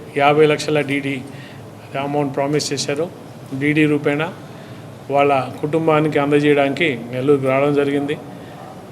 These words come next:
కొద్దిసేపట్లో కావలికి దుర్గేష్ గారు కూడా వస్తున్నారు.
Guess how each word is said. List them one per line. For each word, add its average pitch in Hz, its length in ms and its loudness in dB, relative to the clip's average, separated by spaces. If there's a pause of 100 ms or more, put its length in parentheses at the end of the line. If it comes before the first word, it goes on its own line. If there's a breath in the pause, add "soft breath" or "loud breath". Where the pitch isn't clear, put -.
(280)
కొద్దిసేపట్లో 147 840 4 (320)
కావలికి 147 600 2 (320)
దుర్గేష్ 143 380 4
గారు 147 180 6
కూడా 147 160 6
వస్తున్నారు. 147 480 0